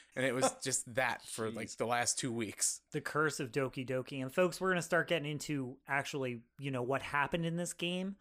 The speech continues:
Speaker 3: Um, and you will see, honestly, I probably deserved the curse. I brought it on myself.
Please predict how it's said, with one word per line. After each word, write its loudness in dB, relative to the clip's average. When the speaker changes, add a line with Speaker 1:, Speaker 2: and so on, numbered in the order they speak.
Speaker 3:
Um, -4
and -2
you 4
will 4
see, 0
honestly, 4
I -4
probably -2
deserved -12
the -14
curse. -14
I -10
brought 0
it 0
on 2
myself. 4